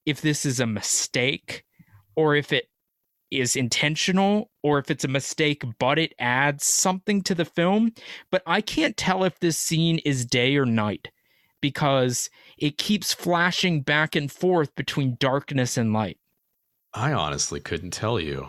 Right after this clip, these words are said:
Speaker 2: I don't think I was paying any attention to that.
Speaker 1: Yeah, I had never, it, it never really, like, jarred me until this viewing, but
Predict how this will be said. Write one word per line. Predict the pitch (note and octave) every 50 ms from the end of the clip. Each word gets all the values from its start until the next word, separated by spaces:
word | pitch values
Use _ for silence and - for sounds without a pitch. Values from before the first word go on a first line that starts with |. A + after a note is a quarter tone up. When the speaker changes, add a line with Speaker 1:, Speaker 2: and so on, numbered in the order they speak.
| - -
Speaker 2:
I | F2+ A#2
don't | A#2+ G2 E2 -
think | D#2+ C#2 - -
I | D#2
was | D#2 D#2 -
paying | - - D#2+ D#2 E2 E2 D#2
any | D#2+ F2 F2+
attention | F2 - - G#2 A2+ - - -
to | D#2+ D2
that. | D2 C#2+ D2 C#2 - - - - - - _ _ _ _ _ _ _ _ _ -
Speaker 1:
Yeah, | E3 F3 G#3+ G3+ -
I | F3+ A3+ B3+
had | B3+ C#4+ D#4
never, | D4+ B3+ B3 A#3+ A#3+ A#3 G#3+ G3+ -
it, | E3 F3+ - -
it | F3+ F#3+ F3
never | F3+ F#3 F#3 G3+ A3+ G#3+ C#4 C#4
really, | A3 E3+ D3 C#3 C#3+ C#3+ D#3+ F#3 G#3 G3+ G3 F#3+ F3+ D#3+
like, | D3+ C#3+ C3+ C3 - -
jarred | - - C3+ B2 A#2+ B2+ C#3 D3 C#3 C#3+
me | D3 C#3+ C#3
until | C3 C3 A#2+ - C#3 C3 A#2+ A#2 A2+
this | A2+ A#2 A#2+ - - - - - - _
viewing, | C#3+ B2+ - B2+ A#2 A2+ B2 D3+ F3 G3 A3 A3 - - - - - - _ -
but | C#3+ C#3 C3+ C3+ C#3 C3+ -